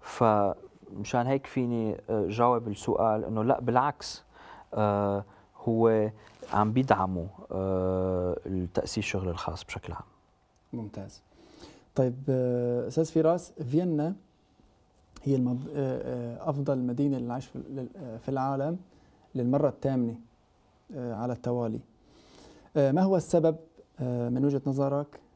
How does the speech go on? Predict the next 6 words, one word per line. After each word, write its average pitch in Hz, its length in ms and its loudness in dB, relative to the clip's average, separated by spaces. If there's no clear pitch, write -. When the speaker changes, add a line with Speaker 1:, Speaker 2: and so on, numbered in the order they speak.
Speaker 2:
الاقتصادية 143 1000 -2
أو 147 100 -6
التجارية؟ 123 640 -10
Speaker 1:
آه، 104 240 -4
حلو 110 280 -4
كتير. 95 380 0